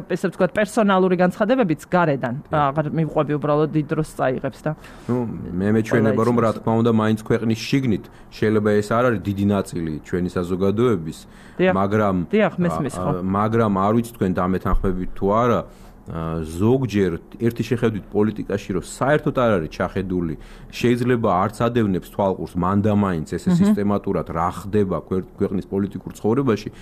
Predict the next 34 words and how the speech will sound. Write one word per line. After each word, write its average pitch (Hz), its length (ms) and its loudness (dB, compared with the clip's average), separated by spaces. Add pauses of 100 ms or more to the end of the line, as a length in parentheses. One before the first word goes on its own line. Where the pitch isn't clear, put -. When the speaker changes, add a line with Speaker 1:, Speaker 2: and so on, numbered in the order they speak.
(180)
Speaker 2:
ისეთ 180 300 0
შეფასებას 139 640 -2
გააკეთებს 98 680 -2 (340)
ადამიანი, 113 720 2 (220)
რომ 123 280 2
გაგიკვირდება 104 800 2
და 127 120 0
შესასრულიცაა. 95 880 -2 (380)
სხვა 165 480 0 (380)
ამბავია. 107 840 2 (360)
ისინი, 151 680 2
ანუ 101 300 0
ქვეყნის 104 460 0
გარეთ, 92 480 -2 (260)
რა 104 160 0
თქმა 185 200 0
უნდა, 175 160 4
უფრო 139 240 2
ლაღები 113 540 2
არიან 92 340 2
შეფასებაში. 71 800 -10 (360)
ჩვენთან 190 680 0
Speaker 1:
ხო, 240 80 2
Speaker 2:
და 190 140 4
Speaker 1:
არის 151 220 2
Speaker 2:
აქ 131 120 0
Speaker 1:
ესე. 123 80 -2
Speaker 2:
მინდა, 139 220 4
რომ 107 180 2
იქნებ 104 280 0
დაუბრუნდეთ 107 640 0
ჩვენს 104 260 -2
პოლიტიკურ 107 480 -2
რეალობას, 127 460 2